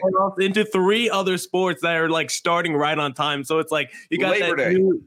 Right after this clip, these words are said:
Speaker 1: exactly. You got, like, that new season feel. You wanna watch all the games. You wanna see all your new teams. But yet the baseball playoffs are going on at the same time. Like, and Labor Day. I want this season to be over before football even starts because I don't want any bleed or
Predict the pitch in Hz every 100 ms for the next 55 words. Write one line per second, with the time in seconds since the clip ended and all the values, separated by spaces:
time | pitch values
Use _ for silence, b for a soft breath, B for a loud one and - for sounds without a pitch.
0 | - 170 175 175 156 151 165 165 165 151
1 | 143 165 185 190 - 180 160 156 - 156
2 | 170 175 156 147 170 160 156 160 156 156
3 | 147 131 151 165 147 151 156 151 151 156
4 | 151 156 147 160 160 143 151 160 196 B
5 | B 131 139 180 185 180 180 185 175 160
6 | 147 165 160 160 160 - 135 160 151 151
7 | 160 147 120 _ _ - 185 208 202 185
8 | B - 160 175 170 170 170 156 165 165
9 | 196 196 175 185 170 175 160 165 156 _
10 | 185 202 196 165 165 - 156 151 156 147
11 | 139 131 127 120 123 131 - 139 127 156
12 | 165 160 156 - 190 196 185 143 147 143
13 | 131 131 123